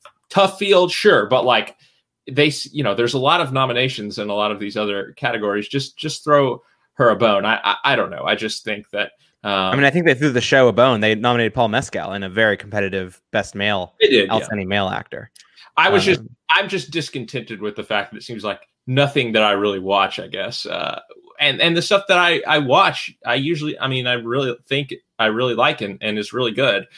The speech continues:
Speaker 1: Um, but other than Missus Maisel, which obviously is, like, prestige, um, comedy and everything, like, I, you know, they, they don't seem to be showing a lot of love for other stuff. But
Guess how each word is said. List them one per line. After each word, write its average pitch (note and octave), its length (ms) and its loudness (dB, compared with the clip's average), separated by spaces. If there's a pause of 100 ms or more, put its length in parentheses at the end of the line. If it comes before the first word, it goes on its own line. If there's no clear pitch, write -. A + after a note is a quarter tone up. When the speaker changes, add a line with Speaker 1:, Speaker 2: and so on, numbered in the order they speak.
(200)
Speaker 1:
Um, G2+ 360 -2
but B2 140 2
other C3 220 2
than G#2+ 200 -6
Missus G#2+ 300 -6
Maisel, G#2 560 -2 (360)
which G#2+ 140 -4
obviously G#2 460 0
is, G#2+ 140 4
like, F2+ 180 -6
prestige, G2+ 680 -6 (360)
um, F#2+ 360 -2
comedy G2+ 440 0
and G2 120 0
everything, D#2+ 400 -4
like, E2 280 -4 (200)
I, - 260 -8
you - 240 -4
know, C#2+ 160 -4
they, A#2 260 2
they B2+ 120 2
don't D3 180 4
seem C#3 180 4
to A2 60 0
be A2 80 4
showing G#2+ 300 4
a G2+ 40 2
lot G2 140 4
of F2+ 80 -2
love F#2 220 -2
for C2 100 -6
other C2 140 -6
stuff. - 240 -6
But A3+ 240 6